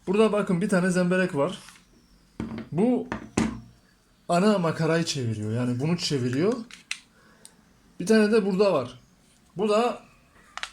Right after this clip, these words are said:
üst makarayı çeviriyor. Yani şunu çeviriyor. Nasıl oluyor? Siz böyle ç-, e, motorun kolunu çektiğiniz zaman, yani çok hızlı çekmenize gerek yok. Şöyle hafiften çektiğiniz zaman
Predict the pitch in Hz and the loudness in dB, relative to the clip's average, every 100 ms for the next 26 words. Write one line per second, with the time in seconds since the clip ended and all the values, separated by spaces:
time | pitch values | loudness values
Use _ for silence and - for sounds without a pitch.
0 | - - 240 226 180 180 175 175 165 165 | -18 -4 0 0 0 0 2 2 2 -2
1 | 156 127 117 117 139 165 202 202 175 - | -4 -2 -2 -2 0 0 0 -2 -2 -2
2 | 151 117 110 120 175 208 - 160 170 214 | -4 -4 -4 -2 0 0 0 0 2 2
3 | 226 - - - - 214 185 196 175 - | 2 -6 -18 -20 -6 -4 2 2 2 -2
4 | - 160 147 156 175 202 180 156 185 180 | -6 -4 -4 -2 -2 0 -2 -2 -2 0
5 | 160 202 196 - 180 165 151 185 190 160 | 0 -2 -4 -4 -2 -2 -2 0 0 0
6 | 127 120 220 208 196 196 214 185 190 180 | -2 0 0 0 -2 0 -2 0 0 2
7 | 180 180 175 151 - 202 180 151 - - | 2 2 0 -4 -2 0 0 -2 -10 -20
8 | - 180 190 185 160 196 196 185 175 151 | -4 -2 -2 -2 -2 -2 -4 -2 -2 0
9 | 165 185 226 220 | 0 0 0 -2